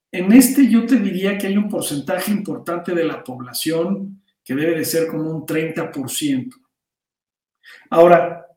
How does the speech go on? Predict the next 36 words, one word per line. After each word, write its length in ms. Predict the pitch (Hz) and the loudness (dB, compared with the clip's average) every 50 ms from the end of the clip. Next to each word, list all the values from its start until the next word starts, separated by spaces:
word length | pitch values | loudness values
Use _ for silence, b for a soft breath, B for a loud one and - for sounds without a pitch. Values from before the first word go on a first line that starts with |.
| _ _ - | _ _ -2
tú 80 | - | 0
hablabas 320 | 208 208 220 214 214 202 196 | 4 6 6 6 6 6 4
de 60 | 214 | 4
un 80 | 208 214 | 4 4
cincuenta 480 | 214 202 196 196 190 190 175 - 185 | 4 2 2 0 -2 -4 -2 0 0
y 80 | 175 175 | 0 0
cinco, 580 | - - 196 190 180 - - 147 127 - - - - | 0 -2 -4 -4 -4 -4 -6 -6 -8 -8 -10 -8 -4
el 160 | 175 196 233 | -2 0 0
otro 240 | 269 - 294 294 277 | 0 0 0 0 2
veinticinco 720 | 269 233 202 - 196 170 - - 196 196 202 196 233 196 | 2 2 2 0 -4 -4 -6 -4 -2 -2 -2 -2 -2 -4
por 160 | - 170 160 | -4 -6 -6
ciento 540 | - - 160 147 143 139 - 170 240 262 B B B B B B _ | -6 -6 -6 -6 -6 -6 -6 -6 -6 -6 B B B B B B _
son 400 | - - - - - 208 220 233 | -10 -6 -2 0 4 6 8 8
independientes, 800 | 233 214 202 196 - - 175 180 175 180 180 175 185 147 123 - | 8 8 6 2 0 -4 -4 -4 -4 -6 -6 -6 -6 -8 -8 -10
Edgar, 280 | 127 120 120 - - _ _ _ _ _ _ b b b b b b b | -10 -12 -14 -16 -20 _ _ _ _ _ _ b b b b b b b
y 140 | b 185 180 | b 0 6
no 160 | 190 196 226 | 8 10 10
son 200 | 233 240 247 247 | 10 10 12 10
informales, 760 | 247 240 - 220 220 220 226 240 233 220 - 285 - - - - | 12 10 10 8 8 8 10 10 10 8 4 0 -4 -6 -8 -8
y 60 | - 180 | -4 -4
déjame 340 | 208 208 226 254 240 214 | -2 0 2 4 4 4
llamarle 380 | 196 185 180 185 190 190 196 202 | 2 0 -2 -2 -2 -2 0 -2
independiente 640 | 196 175 170 - - 175 165 165 170 175 175 175 202 | 0 -2 -2 -4 -4 -6 -6 -4 -4 -6 -4 -4 -6
a 100 | 175 - | -6 -6
quien 220 | - - 147 139 131 | -6 -6 -4 -4 -4
sí 240 | - 208 196 - - | -4 -6 -10 -8 -6
paga 440 | 202 190 175 160 165 160 165 - - | -4 -4 -4 -4 -6 -10 -12 -14 -10
iva 360 | 202 190 208 294 349 - - - - _ _ _ _ _ _ _ | -4 -2 0 0 0 -2 -4 -12 -16 _ _ _ _ _ _ _
cuando 240 | - - 139 139 131 | -10 -6 -6 -6 -4
consume, 640 | - 151 - - - 208 208 170 190 - - - b b b b b b b | -6 -6 -6 -2 0 0 0 0 -2 -4 -6 -8 b b b b b b b
pero 220 | - 156 147 143 - | -6 -6 -4 -4 -4
también 300 | 147 147 160 165 160 160 | -4 -2 -2 -2 -2 -2
paga 260 | 165 165 160 156 147 | -2 -2 -2 0 -2
I 140 | 143 143 147 | -2 0 0
S 240 | 135 127 - 131 123 | -2 -2 -4 -4 -6
R. 100 | 120 | -8